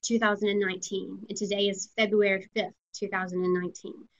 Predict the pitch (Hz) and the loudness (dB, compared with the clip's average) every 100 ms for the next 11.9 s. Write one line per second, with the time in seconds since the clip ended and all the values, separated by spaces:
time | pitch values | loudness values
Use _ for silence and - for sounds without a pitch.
0 | _ _ 226 208 254 277 262 240 - 220 | _ _ 4 4 6 4 2 0 0 2
1 | 190 185 185 185 190 208 208 208 - - | 2 0 0 0 -2 0 0 0 -2 -6
2 | 190 185 185 190 - - - _ _ _ | -6 -4 -6 -6 -10 -12 -14 _ _ _
3 | 202 196 202 202 - 190 - - 190 196 | -2 4 4 4 -2 -8 -6 0 2 2
4 | 240 311 311 226 226 247 - - _ _ | -2 -2 -2 -2 -2 -6 -16 -20 _ _
5 | _ _ _ _ _ _ _ _ _ _ | _ _ _ _ _ _ _ _ _ _
6 | _ - - 220 - - - 214 208 - | _ -6 2 2 2 -8 -2 0 0 0
7 | 202 196 233 - - _ _ _ 208 202 | -2 0 -2 -4 -14 _ _ _ -2 0
8 | 208 202 202 202 196 185 196 185 185 185 | 2 2 2 0 0 -2 0 0 0 -4
9 | 247 226 240 - - _ _ _ _ _ | -6 -6 -8 -10 -16 _ _ _ _ _
10 | _ _ _ _ 226 247 - 247 233 226 | _ _ _ _ 0 0 2 2 4 4
11 | 226 202 202 208 196 226 269 - | 6 4 2 2 4 2 0 -6